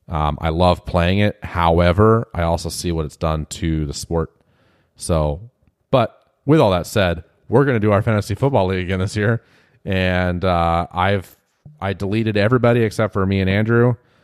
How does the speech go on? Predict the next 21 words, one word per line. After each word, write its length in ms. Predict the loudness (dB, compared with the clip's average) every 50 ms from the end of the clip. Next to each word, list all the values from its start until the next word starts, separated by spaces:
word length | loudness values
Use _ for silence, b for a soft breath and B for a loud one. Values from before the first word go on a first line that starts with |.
| _ _ _
So 260 | -6 0 2 2 4
there's 220 | 4 2 0 -2 -4
ten 300 | -8 -2 0 0 2 0
spots. 680 | -2 0 2 2 2 2 2 -2 -8 -12 -12 -12 -14 -16 _ _ _ _ _ _ _ _ _ _ _ _ _ _ _ _ _ -8 -4
I 80 | 0
know 100 | 2 4
you 120 | 4 2 2
can 120 | 0 0
make 180 | 0 0 0 0
your 100 | -2 0
leagues 240 | 0 0 0 0 -2
bigger 240 | -4 -2 0 0
than 100 | 0 0 0
that, 180 | 0 -2 -2 -2
but 80 | -2
anytime 320 | -2 -2 -2 -2 -2 -2 0
you 60 | 2
go 100 | 2 4
above 220 | 4 4 2 0
twelve 280 | -2 -2 0 0 0 0
teams, 440 | -2 -2 -2 0 0 -2 -2 -6